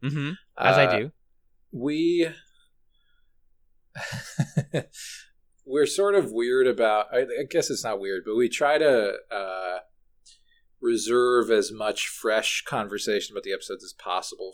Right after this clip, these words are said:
Speaker 2: for the recording. We'll talk about, like, what the topics are that we should maybe hit sometimes.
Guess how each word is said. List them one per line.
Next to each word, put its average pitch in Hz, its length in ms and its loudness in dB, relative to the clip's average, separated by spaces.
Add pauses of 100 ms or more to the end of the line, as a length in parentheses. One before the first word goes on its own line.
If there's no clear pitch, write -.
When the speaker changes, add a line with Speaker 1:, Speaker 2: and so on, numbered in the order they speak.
(140)
Speaker 2:
for 92 280 -8 (100)
the 92 100 -14
recording. 120 840 -6 (420)
We'll 123 200 2
talk 143 340 2
about, 107 300 0
like, 95 300 -8 (120)
what 101 300 -4 (100)
the 98 100 -4
topics - 580 -2
are 117 200 4
that 113 120 -2
we 113 100 -4
should 120 180 -8
maybe 117 280 -4
hit 120 340 -2
sometimes. 123 720 -10